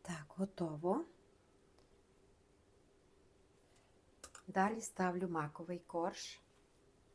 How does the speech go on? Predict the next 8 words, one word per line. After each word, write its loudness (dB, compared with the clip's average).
Це -6
в -4
нас -2
буде -16
маковий -6
корж, -10
другий -6
маковий. -4